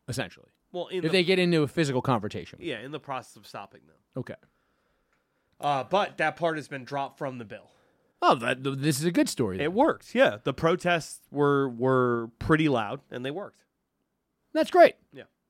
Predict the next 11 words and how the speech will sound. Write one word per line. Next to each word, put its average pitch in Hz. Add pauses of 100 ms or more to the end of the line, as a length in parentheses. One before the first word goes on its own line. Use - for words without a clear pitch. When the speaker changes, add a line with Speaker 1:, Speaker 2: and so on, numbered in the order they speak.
(140)
Speaker 1:
Well, 220
I 233
think 254
you 233
should 294
be 220
able 139
to 117
stop 127
anybody. 117 (840)
I, 269